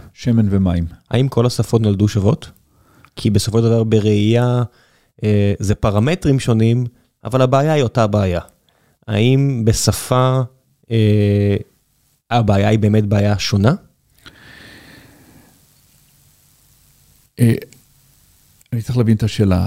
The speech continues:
Speaker 1: אתה
Speaker 2: את-,
Speaker 1: אומר,
Speaker 2: אתה, אם
Speaker 1: האם
Speaker 2: אתה
Speaker 1: ה-,
Speaker 2: עכשיו
Speaker 1: האם שפה היא בעיה שונה מראייה, או
Speaker 2: לא,
Speaker 1: האם שפות
Speaker 2: האם
Speaker 1: שונות זו מזו?
Speaker 2: כן, האם שפות שונות יוצרות בעיות שונות, או רק וריאנטים של אותה בעיה?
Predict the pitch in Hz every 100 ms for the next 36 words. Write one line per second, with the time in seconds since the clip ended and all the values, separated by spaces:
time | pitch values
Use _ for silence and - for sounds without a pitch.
0 | - 113 110 107 127 135 147 - 127 156
1 | 156 135 131 123 131 160 147 - 123 -
2 | - 139 113 - _ 113 104 110 113 -
3 | 107 107 101 92 95 101 156 190 - 107
4 | 117 107 - 113 123 131 110 117 110 110
5 | 98 104 98 92 90 _ _ 110 98 98
6 | 107 117 110 117 - 123 120 - - -
7 | 110 120 123 110 104 - 110 107 104 104
8 | 104 110 - - 107 123 185 185 110 117
9 | 110 110 110 117 117 120 107 101 98 104
10 | 98 90